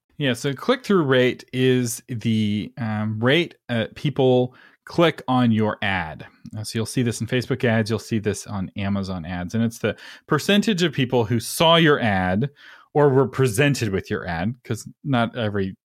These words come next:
person sees everything on every screen, uh, who went on to click. And typically, the higher the click-through rate, the better, um,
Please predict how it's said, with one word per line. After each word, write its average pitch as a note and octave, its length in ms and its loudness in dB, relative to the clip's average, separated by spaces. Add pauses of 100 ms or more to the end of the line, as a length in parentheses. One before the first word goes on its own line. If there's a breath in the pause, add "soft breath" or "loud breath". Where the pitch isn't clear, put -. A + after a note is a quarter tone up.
(100)
person G2 360 -8
sees F#2+ 240 -12
everything F2+ 380 -8
on F2 140 -4
every E2 180 -8
screen, F2 420 -4 (640 loud breath)
uh, G#2 220 -6 (200)
who C#3 100 0
went C3 180 2
on A2+ 180 2
to A2+ 140 -8
click. - 440 -8 (340)
And A2+ 320 0 (320 loud breath)
typically, C#3+ 840 2
the B2+ 180 -8
higher D3 440 2
the C3 120 0
click-through A#2 440 -2
rate, F2 460 -2
the G2+ 100 -2
better, E2+ 440 -2 (420)
um, E2 540 -14